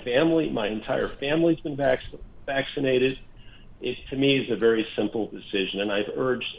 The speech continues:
everyone, unless there is some real medical reason, and there are some very rare cases like that, where they, they can't get vaccinated, I've advised everyone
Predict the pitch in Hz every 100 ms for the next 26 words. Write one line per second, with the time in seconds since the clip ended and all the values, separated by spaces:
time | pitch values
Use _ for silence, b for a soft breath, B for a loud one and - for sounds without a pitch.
0 | 104 135 143 127 101 98 95 95 - -
1 | 117 113 151 165 - 127 110 95 - 131
2 | 143 127 123 139 135 107 110 139 139 120
3 | 113 120 110 85 110 117 104 - 107 113
4 | 120 117 113 127 - 151 156 156 101 -
5 | 92 92 90 90 90 - b b b -
6 | 127 117 113 107 - 120 113 131 123 120
7 | 127 120 - 107 104 - 147 139 107 120
8 | 113 110 - - 160 160 143 95 90 101